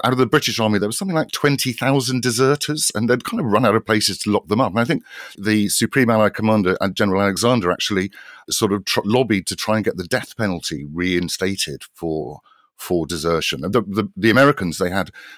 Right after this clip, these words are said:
something like forty thousand battle casualties, but fifty thousand men off sick. So this isn't a, a sort of a force r-, really in a position or in a sort of state to pounce on the opportunity that the French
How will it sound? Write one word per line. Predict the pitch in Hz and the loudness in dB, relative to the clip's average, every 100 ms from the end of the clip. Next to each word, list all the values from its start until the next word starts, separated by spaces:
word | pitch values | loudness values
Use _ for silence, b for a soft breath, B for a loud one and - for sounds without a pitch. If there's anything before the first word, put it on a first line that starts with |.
| - | -4
something | 117 107 | 0 2
like | 90 - | 2 -2
forty | - 113 104 | 0 0 0
thousand | 92 95 95 85 | -2 0 0 -2
battle | 87 98 87 | -2 -2 -6
casualties, | - 92 78 76 78 69 B B | -6 -6 -6 -8 -10 -10 B B
but | - - | -12 -10
fifty | - - - 107 | -6 -6 -6 -6
thousand | 113 110 101 98 90 | -2 0 0 0 0
men | 95 - | 0 0
off | 92 | -6
sick. | - - - 101 - - _ _ _ _ _ _ | -4 -2 -2 -4 -10 -20 _ _ _ _ _ _
So | - 113 117 | 4 4 4
this | 120 127 123 | 0 -2 2
isn't | 143 139 110 - | 2 2 0 0
a, | 104 90 | 0 2
a | 98 | 0
sort | - 104 | 0 2
of | 101 90 - | 0 -2 -4
a | - | -4
force | - 123 110 - - | 2 6 6 2 -2
r-, | 98 98 _ _ 120 | -8 -12 _ _ 0
really | 120 123 117 | 2 4 4
in | 113 | 4
a | 101 | 2
position | 101 95 139 - 101 92 | 0 0 2 4 2 2
or | 92 98 | 2 2
in | 98 | 0
a | |
sort | 95 101 | 0 -2
of | 98 | 0
state | - - 120 113 80 - - | 0 0 0 0 -2 -8 -4
to | - | -4
pounce | 90 - 135 117 92 - - - | -4 -2 0 0 0 -2 -2 -2
on | 92 | -2
the | 95 | 0
opportunity | 95 - - 98 92 - 78 65 B B B | 0 -4 -6 -2 -2 -4 -8 -10 B B B
that | - 80 | -4 -2
the | 78 | -4
French | - 90 85 - - | -2 -2 -2 -6 -8